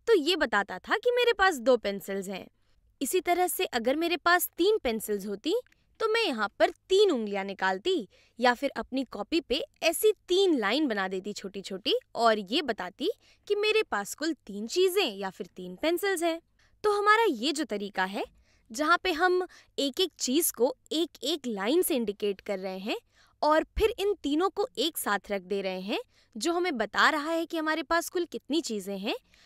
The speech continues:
इसे हम एडिटिव एडिशन कहते हैं। ये हमारा एडिटिव तरीका है, यानी कि हमारे पास जितनी चीज़ें होंगी, हम उतनी चीज़ों को अगर बना दें और अगर कुल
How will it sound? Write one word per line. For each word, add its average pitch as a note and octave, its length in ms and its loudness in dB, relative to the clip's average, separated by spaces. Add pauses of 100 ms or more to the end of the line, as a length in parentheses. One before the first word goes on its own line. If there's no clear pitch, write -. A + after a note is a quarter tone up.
(200)
इसे G#4 280 2
हम A#3+ 300 -2 (200)
एडिटिव F4+ 600 2
एडिशन A3+ 400 0
कहते G#3 360 -4
हैं। G#3 240 -12 (340)
ये G#3+ 140 0
हमारा A3 460 4
एडिटिव G3+ 380 -2
तरीका F4 340 4
है, D4 220 0 (360)
यानी A3 240 2
कि A3+ 120 -10
हमारे A3+ 260 2
पास A3+ 300 2
जितनी A3+ 260 -6
चीज़ें G#3+ 320 0
होंगी, G#3+ 380 -2 (420)
हम G4 80 0
उतनी G#4 280 0
चीज़ों C#4 380 -2
को F4 100 0
अगर E4 240 6
बना G#3+ 300 0
दें C4 260 0 (360)
और B3 120 8
अगर C4+ 480 2
कुल G4 180 2